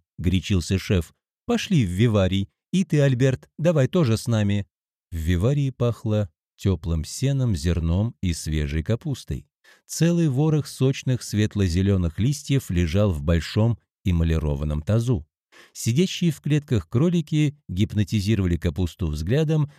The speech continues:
вожделеюще втягивая носиками вкусный запах. "Вот смотри, Семён",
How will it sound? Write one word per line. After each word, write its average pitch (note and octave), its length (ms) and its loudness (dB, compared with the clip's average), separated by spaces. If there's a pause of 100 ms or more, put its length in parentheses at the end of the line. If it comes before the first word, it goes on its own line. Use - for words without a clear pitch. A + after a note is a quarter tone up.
(140)
вожделеюще D3+ 880 2
втягивая A#2 720 0
носиками B2 600 0
вкусный F#2 560 -2
запах. - 520 -4 (720)
"Вот G3 220 0
смотри, F3+ 360 2
Семён", G#2+ 460 0